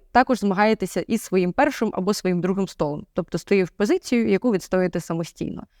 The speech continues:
А, тобто в дебатах ми в першу чергу не шукаємо істину, а намагаємося довести, хто вміє краще будувати логічні ц-, логічні ланцюги, взаємодіяти з іншими командами тощо.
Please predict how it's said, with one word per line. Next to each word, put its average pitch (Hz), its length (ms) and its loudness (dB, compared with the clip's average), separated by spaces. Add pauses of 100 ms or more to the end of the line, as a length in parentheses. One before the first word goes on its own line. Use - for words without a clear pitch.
(340)
А, 208 160 4
тобто 226 280 0
в 180 40 -4
дебатах 320 460 2
ми 269 140 0
в 233 80 -4
першу 220 280 -2
чергу 190 300 0
не 170 260 0
шукаємо 185 500 0
істину, 247 580 0
а 330 120 0
намагаємося 190 800 2
довести, 185 460 0
хто 175 240 -4 (100)
вміє 180 380 2
краще 180 400 0
будувати 165 460 -2
логічні 160 440 -2
ц-, - 140 -2 (140)
логічні 180 440 0
ланцюги, 226 580 2
взаємодіяти 160 560 0
з 156 60 -4
іншими 165 320 -2
командами 208 640 2
тощо. - 340 -6